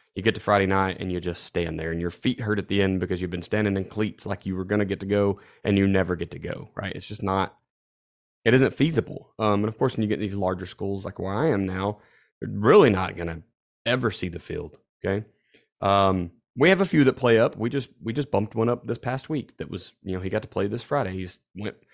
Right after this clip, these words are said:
from the starter on freshman to, uh, he was second string on varsity. So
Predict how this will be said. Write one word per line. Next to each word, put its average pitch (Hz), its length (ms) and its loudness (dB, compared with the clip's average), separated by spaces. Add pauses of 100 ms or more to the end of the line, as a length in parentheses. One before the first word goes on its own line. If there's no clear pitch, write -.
(340)
from 117 280 6
the 117 320 8
starter 139 420 4
on 127 140 2
freshman 170 500 0
to, 110 480 0
uh, 110 300 2
he 107 100 -6
was 117 160 -10
second 127 280 -2
string 131 260 2
on 131 100 2
varsity. 120 400 0
So 90 400 -4